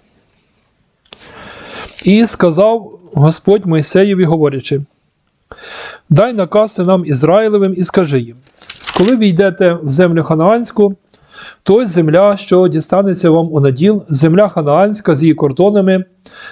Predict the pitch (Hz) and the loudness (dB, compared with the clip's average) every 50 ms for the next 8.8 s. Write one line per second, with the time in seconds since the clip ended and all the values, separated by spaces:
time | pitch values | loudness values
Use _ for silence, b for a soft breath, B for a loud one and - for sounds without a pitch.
0 | B B - 160 151 143 170 226 226 202 180 190 - 180 156 160 170 190 196 180 | B B 0 0 2 2 2 0 0 0 -2 0 0 0 0 2 2 0 0 2
1 | 160 180 202 175 185 185 - 151 135 160 170 185 185 180 - 151 139 156 165 156 | 0 0 0 0 0 -2 -2 0 0 0 0 0 -2 -4 -6 -2 0 0 0 0
2 | - - 151 - - - 170 151 143 139 135 - - 185 214 240 254 233 - _ | -2 -4 -4 -2 0 0 0 0 0 -4 -4 -2 0 0 0 0 -2 -6 -10 _
3 | _ - 151 156 170 156 156 143 139 131 123 139 175 208 220 208 202 202 - 170 | _ -2 0 0 2 0 0 -2 -4 -2 0 0 0 0 0 0 -2 -2 -2 -4
4 | 160 165 175 160 156 226 254 254 185 156 147 170 185 202 208 202 - b b b | -2 0 0 0 2 2 0 0 -2 -2 0 2 2 2 0 -2 -8 b b b
5 | b b b b b b - - 160 151 147 208 220 202 180 160 147 - 165 147 | b b b b b b -2 0 0 2 2 0 0 -2 -2 -4 -2 -2 -2 0
6 | 139 175 208 202 170 147 165 180 180 - - 175 170 160 - 190 175 165 - - | 0 0 0 0 0 -2 -4 -4 -2 0 0 0 0 2 0 0 -2 0 0 0
7 | 170 165 175 170 165 165 147 120 135 135 135 139 160 202 220 226 214 202 185 160 | 2 2 2 2 0 -2 -2 -2 -2 0 0 2 2 2 2 2 2 0 0 0
8 | 127 151 151 147 - - - 165 185 214 214 196 233 233 233 233 | 0 -2 -2 -2 -2 -2 0 2 2 2 0 0 -2 -2 -2 -4